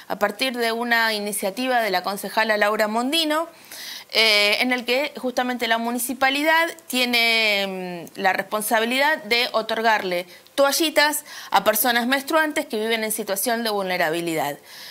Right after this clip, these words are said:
Eh, en ese momento la concejala decía, "Esto no es un privilegio, sino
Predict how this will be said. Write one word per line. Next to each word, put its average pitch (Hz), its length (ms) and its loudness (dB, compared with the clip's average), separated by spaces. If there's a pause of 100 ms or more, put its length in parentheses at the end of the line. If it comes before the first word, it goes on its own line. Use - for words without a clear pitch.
(240)
Eh, 196 520 4
en 226 120 2
ese 269 200 2
momento 285 500 0
la 233 140 4
concejala 220 460 2
decía, 269 380 4
"Esto 262 200 -2
no 214 80 0
es 220 100 0
un 233 120 -2
privilegio, 247 600 2
sino 240 420 0